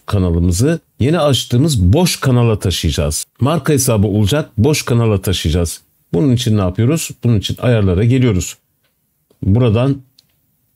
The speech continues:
kanala geliyoruz. Tekrar gelişmiş ayarlara geliyoruz.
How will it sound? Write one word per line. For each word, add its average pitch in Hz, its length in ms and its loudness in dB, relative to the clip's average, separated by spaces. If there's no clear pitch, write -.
kanala 117 380 0
geliyoruz. 90 460 0
Tekrar 120 380 0
gelişmiş 87 560 -2
ayarlara 127 440 2
geliyoruz. 135 640 0